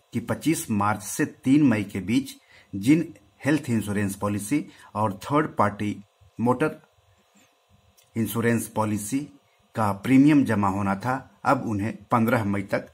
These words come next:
भरा जा सकेगा। तो ये बड़ी राहत है। वित्त मंत्रालय ने पन्द्रह अप्रैल को इस संबंध में अधिसूचना जारी कर दी है। आपको बता दूं कि जब सरकार अधिसूचना जारी कर देती है किसी के बारे में,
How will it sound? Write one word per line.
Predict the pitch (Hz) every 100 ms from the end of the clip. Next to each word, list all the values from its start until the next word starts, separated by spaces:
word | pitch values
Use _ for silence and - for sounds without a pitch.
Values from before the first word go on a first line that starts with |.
| _ _ _ 104
भरा | 98 113 120 - -
जा | 95 101
सकेगा। | 98 95 98 95 87
तो | 98
ये | 104 151
बड़ी | 101 92 87
राहत | 98 90 -
है। | 82 _ _ _ _ _ _ _ _ _ _ _ _ _ - - - - - 104
वित्त | 131 -
मंत्रालय | 139 123 120 117 117
ने | 123 139 - _ _ -
पन्द्रह | 117 120 127
अप्रैल | 104 107 110
को | 101 135 -
इस | 127 - - _ _ _ _ _
संबंध | - 113 113 113
में | 131
अधिसूचना | 120 101 - 101 - 139 120
जारी | 98 95 95
कर | 98
दी | 82 92
है। | 92 - - -
आपको | 113 -
बता | - 139 131
दूं | 147
कि | 151 110
जब | 120 98
सरकार | - 107 - 117
अधिसूचना | 110 101 - 101 - 117
जारी | 101 104 113
कर | 120
देती | 113 - 113
है |
किसी | 110 98 -
के | 101 _ - 101
बारे | 107 110
में, | 120 170